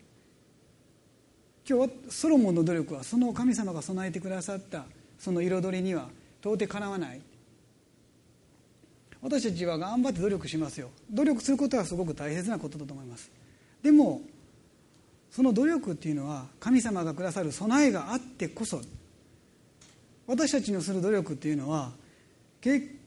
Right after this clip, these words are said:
局神様が備えてくださる、それには及ばないんだっていうこと。もし私たちがそのことを知るんでしたらば、もっと安心して努力することができると思うんです。でないと、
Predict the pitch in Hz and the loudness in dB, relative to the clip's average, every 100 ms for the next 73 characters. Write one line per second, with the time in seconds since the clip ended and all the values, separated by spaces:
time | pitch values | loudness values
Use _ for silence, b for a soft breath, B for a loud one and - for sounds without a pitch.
0 | - 269 226 220 185 208 180 165 151 202 | -6 -4 0 0 0 -4 -2 -2 -2 -4
1 | 151 120 - 196 214 170 196 202 226 196 | -6 -8 -8 -6 -6 -8 -10 -8 -6 -6
2 | 135 - - 202 220 233 160 190 240 262 | -8 -12 -8 -4 0 0 -2 -2 2 4
3 | 277 233 147 143 135 127 127 127 _ _ | 4 4 2 -8 -12 -14 -16 -20 _ _
4 | _ _ _ _ _ 285 294 247 233 233 | _ _ _ _ _ 0 2 2 2 -2
5 | 170 147 175 190 208 185 147 165 160 151 | -4 -6 -4 -4 -4 -4 -4 -2 0 0
6 | 123 - 131 151 180 - b b b b | -2 -10 -12 -8 -8 -8 b b b b
7 | - 294 - - 233 226 254 196 160 160 | 2 2 2 -4 -4 0 0 0 -4 -6
8 | - 156 151 139 127 143 180 160 131 120 | -6 -8 -8 -10 -10 -6 -4 -6 -8 -14
9 | 117 - - - - - - _ _ _ | -16 -20 -20 -20 -20 -20 -20 _ _ _
10 | _ _ _ _ _ _ _ - 233 269 | _ _ _ _ _ _ _ -4 0 2
11 | 208 165 160 | 0 -2 -6